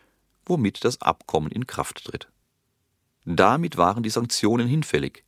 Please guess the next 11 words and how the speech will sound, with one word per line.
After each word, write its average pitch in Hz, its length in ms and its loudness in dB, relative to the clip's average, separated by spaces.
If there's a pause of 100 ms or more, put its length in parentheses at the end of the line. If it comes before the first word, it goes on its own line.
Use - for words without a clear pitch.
(140)
Die - 100 -4
U 107 140 4
S - 220 0
A 180 260 0
und - 240 -4
Europäische 127 560 0
Union 95 440 2
hoben 120 280 2
die 104 80 -4
Sanktionen 90 640 0
auf, - 420 0